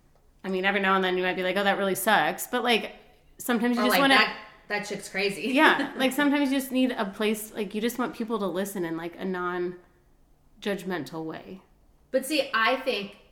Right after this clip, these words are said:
Speaker 2: the reason that some people can't, and I even get to the place where I can't,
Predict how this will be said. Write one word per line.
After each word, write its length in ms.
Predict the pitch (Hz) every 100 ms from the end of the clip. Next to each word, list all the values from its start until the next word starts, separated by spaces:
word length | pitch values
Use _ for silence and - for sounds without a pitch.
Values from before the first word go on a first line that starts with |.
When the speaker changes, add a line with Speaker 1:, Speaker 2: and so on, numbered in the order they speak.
| _
Speaker 2:
the 140 | 190 196
reason 420 | 196 202 240 233
that 200 | 202 -
some 160 | 185 180
people 280 | 202 196
can't, 260 | 196 170 -
and 140 | 214
I 180 | 226 233
even 180 | 208 165
get 140 | 160 -
to 60 |
the 80 | 170
place 280 | 170 165 160
where 160 | -
I 140 | 156 160
can't, 320 | - 147 147